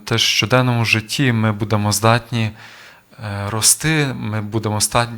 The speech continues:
здатні бути духовно багаті, здатні, власне,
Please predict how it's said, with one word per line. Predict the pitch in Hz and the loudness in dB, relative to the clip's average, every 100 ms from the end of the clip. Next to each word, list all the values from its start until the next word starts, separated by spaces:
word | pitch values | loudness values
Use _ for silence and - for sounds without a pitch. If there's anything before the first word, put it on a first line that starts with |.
| 98 | -10
здатні | 113 98 120 - 113 | -6 -2 -2 -2 -6
бути | 104 113 127 | -4 -4 -4
духовно | 98 104 135 131 127 | -6 -2 0 2 0
багаті, | 107 107 110 110 110 104 101 - - - - - | 0 0 0 -2 -4 -12 -14 -20 -20 -20 -20 -10
здатні, | 98 98 110 110 107 | -4 2 2 0 -4
власне, | 101 101 - 107 | -2 -2 -2 -2